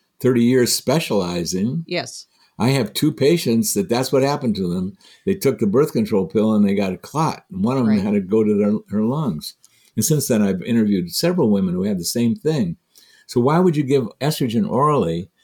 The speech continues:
Speaker 1: when topically it doesn't have that complication?
Speaker 2: Got it.
Speaker 1: Now, there's technical reasons why that happens. That's just not a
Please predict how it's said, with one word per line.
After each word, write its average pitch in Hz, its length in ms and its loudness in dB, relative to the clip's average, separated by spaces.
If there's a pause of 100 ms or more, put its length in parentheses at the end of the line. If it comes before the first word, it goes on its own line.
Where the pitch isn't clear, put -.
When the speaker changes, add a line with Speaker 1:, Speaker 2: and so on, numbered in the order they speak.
(300)
Speaker 1:
when 110 220 2
topically 135 600 0
it 98 80 0
doesn't 113 300 0
have 123 240 -6
that 85 180 -2
complication? 73 720 -10 (120)
Speaker 2:
Got 160 240 -4
it. - 140 -14 (400)
Speaker 1:
Now, 131 160 4
there's 127 400 0 (300)
technical 151 460 0
reasons 135 520 4
why 98 200 2
that 92 200 0
happens. 98 420 -2
That's 123 240 0
just 120 200 0
not 117 260 2
a 85 260 -4